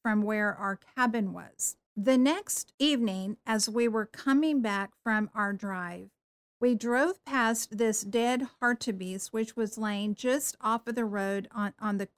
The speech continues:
corner there where you could see it. And sure enough, who was there? A pack of hyenas. Now, this might sound a little gross, but I will tell you,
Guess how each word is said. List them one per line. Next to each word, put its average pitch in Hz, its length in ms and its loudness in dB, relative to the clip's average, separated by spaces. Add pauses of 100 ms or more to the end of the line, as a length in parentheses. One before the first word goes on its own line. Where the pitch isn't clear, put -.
(100)
corner 254 320 0
there 185 220 -6
where 202 100 -4
you 220 240 0
could 247 260 -4
see 208 320 0
it. 180 200 -14 (580)
And 202 300 0
sure 208 360 -4
enough, 330 440 0 (800)
who 226 140 4
was 277 240 2
there? 254 480 2 (840)
A 220 140 4
pack 240 600 2
of 214 300 2 (160)
hyenas. 214 840 0 (720)
Now, 214 160 4
this 370 280 4
might 392 240 -2
sound 262 440 4
a 254 80 0
little 247 220 2
gross, 208 460 0
but - 180 -2
I 240 200 4
will 277 180 2
tell 339 300 -2
you, 190 280 -2